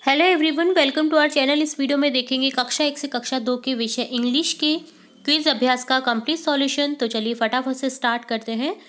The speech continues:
फर्स्ट क्वेश्चन है, look at the picture and complete the word। यहाँ ये पिक्चर दे रखी है, तो ये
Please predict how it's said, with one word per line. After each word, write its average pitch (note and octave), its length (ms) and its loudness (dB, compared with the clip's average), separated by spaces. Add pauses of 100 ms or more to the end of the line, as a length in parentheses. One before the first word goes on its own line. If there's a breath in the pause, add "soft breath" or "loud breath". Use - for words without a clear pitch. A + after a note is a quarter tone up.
(280 loud breath)
फर्स्ट D#4+ 280 2
क्वेश्चन D#4 320 0
है, D#4+ 160 2
look C#4+ 220 0
at C4 160 0
the C#4 140 -2
picture C4 300 0
and C#4+ 260 0
complete A#3 460 -2
the A#3+ 80 -2 (100)
word। G#3+ 240 2 (380 loud breath)
यहाँ B3 180 0
ये C4+ 80 0
पिक्चर C4+ 440 -4
दे C#4 160 0
रखी C4+ 320 -2
है, C#4+ 180 -2 (280)
तो A#3+ 60 -4
ये A#3+ 160 0